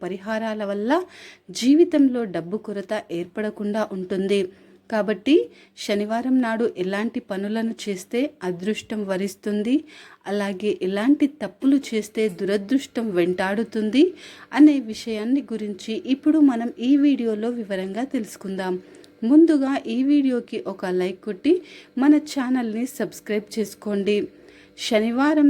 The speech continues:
చేసే కొన్ని తప్పుల వల్ల జీవితాంతం కటిక పేదరికం అనుభవిస్తారు. శనివారానికి అధిపతి శని భగవానుడు కాబట్టి శనివారం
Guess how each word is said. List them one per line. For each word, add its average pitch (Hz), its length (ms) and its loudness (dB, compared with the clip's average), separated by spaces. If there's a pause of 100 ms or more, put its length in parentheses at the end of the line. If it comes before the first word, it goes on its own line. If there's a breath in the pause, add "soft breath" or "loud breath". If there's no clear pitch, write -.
(100)
చేసే 214 380 -4 (180)
కొన్ని 208 300 -2 (180)
తప్పుల 285 440 2
వల్ల 233 300 0 (600 loud breath)
జీవితాంతం 269 760 2 (160)
కటిక 190 300 -4 (180)
పేదరికం 226 580 -2 (160)
అనుభవిస్తారు. 196 800 -4 (480 loud breath)
శనివారానికి 233 920 2 (160)
అధిపతి 214 440 -6 (140)
శని 190 320 -2
భగవానుడు 202 640 -2 (160)
కాబట్టి 185 460 0 (540 loud breath)
శనివారం 277 540 4